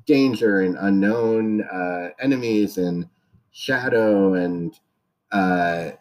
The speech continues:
you know, the narrative combined with these sort of horror movie scenarios is just so well done. And I think, again, what's unique about games right now is that they're sort of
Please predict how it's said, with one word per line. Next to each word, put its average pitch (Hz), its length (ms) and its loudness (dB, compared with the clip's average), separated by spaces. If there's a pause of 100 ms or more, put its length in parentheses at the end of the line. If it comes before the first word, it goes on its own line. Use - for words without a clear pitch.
(240)
you 117 120 -4
know, 95 280 2
the 98 100 2
narrative 117 640 6
combined 104 720 -2
with 98 140 -4
these 101 200 2
sort 98 140 -2
of - 100 -2
horror 104 320 0
movie 95 340 0
scenarios 87 800 -2
is - 160 -16
just - 320 -10
so 113 300 6
well 101 300 4
done. 92 520 -2 (720)
And 131 80 -2
I 143 60 0
think, 233 220 -4
again, 135 580 2
what's 107 200 -2
unique 127 360 0
about 110 680 -2
games 113 760 -2 (140)
right 107 340 -4
now 110 420 0
is 104 180 -4
that 98 200 -4
they're 98 240 0
sort 123 240 -6
of 101 160 0